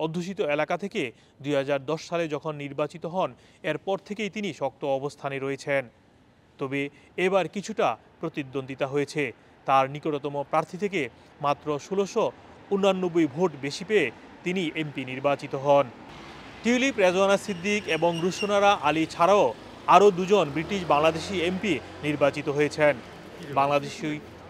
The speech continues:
অধ্যুষিত পপলার এবং লাইমহাউস এলাকা থেকে নির্বাচিত হয়েছেন আফসানা বেগম। অন্যদিকে ইলিং এবং অ্যাক্টন আসন থেকে ডক্টর রূপা হক এবার নিয়ে চারবার লেবার দলের এমপি নির্বাচিত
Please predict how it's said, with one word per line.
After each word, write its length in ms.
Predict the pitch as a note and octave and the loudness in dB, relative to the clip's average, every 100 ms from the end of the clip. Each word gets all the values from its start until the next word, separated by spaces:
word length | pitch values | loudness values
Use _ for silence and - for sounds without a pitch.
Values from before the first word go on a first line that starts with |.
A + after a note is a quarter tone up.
| D#3+ | -4
অধ্যুষিত 360 | E3+ F3 G3+ F3+ C#3+ | -2 -4 -2 0 0
পপলার 360 | D#3 D3 F3 E3+ D3+ | 0 0 0 0 -2
এবং 140 | D3 D3 C#3+ | -4 -4 -2
লাইমহাউস 500 | C#3+ D3+ D3 D#3+ D#3 - - - - E3 | -2 -2 -4 -4 -4 -8 -20 -20 -4 2
এলাকা 200 | F3+ G3+ G#3+ | 4 2 0
থেকে 180 | G3+ C3+ B2+ | -2 -2 -2
নির্বাচিত 400 | C#3+ D3 D3 E3 F3+ | 0 0 0 -4 -2
হয়েছেন 360 | F#3 F3+ F3 A#2 - - - C#3+ | -2 -2 -4 -4 -10 -20 -4 -4
আফসানা 320 | - D3 C#3 C3+ | -2 -4 -2 -2
বেগম। 300 | C#3 D3 C3 - - - - G3+ | 4 4 4 -4 -20 -20 -2 2
অন্যদিকে 420 | G#3+ G3+ G3 G#3 G#3 - - - - - - G3 | 2 2 -2 0 -2 -6 -20 -20 -20 -20 -8 -2
ইলিং 200 | G#3+ A#3+ B3+ E3 | 0 0 -2 -2
এবং 160 | D#3+ F3+ G#3 | 0 -2 -2
অ্যাক্টন 400 | E3+ - - G3+ G#3+ D#3+ | -6 -6 -4 -4 -2 -6
আসন 220 | - G3+ G3 | -4 -6 -4
থেকে 200 | G#3 A#3 D3 A2 - - C#3+ | -4 0 -2 -2 -14 -14 -2
ডক্টর 280 | D#3+ - F3 D3 | -2 0 -2 -2
রূপা 240 | D3 E3+ D#3+ | 2 2 2
হক 240 | F3+ D#3+ - - - - - D#3+ | 4 4 2 -10 -20 -20 -6 0
এবার 180 | D#3+ F3+ | 2 2
নিয়ে 140 | F#3+ F3 - G3+ | 2 -2 0 4
চারবার 460 | F#3+ F#3 G3+ F3 A#2+ - - | 4 6 4 4 2 -10 -2
লেবার 240 | D3 E3 E3 | 4 4 4
দলের 240 | G3+ F3 C3 D#3+ | 2 2 0 -4
এমপি 220 | C#3+ C3 C#3 | -8 -6 -6
নির্বাচিত 420 | C3+ C3+ C#3 C#3 | -2 0 0 -2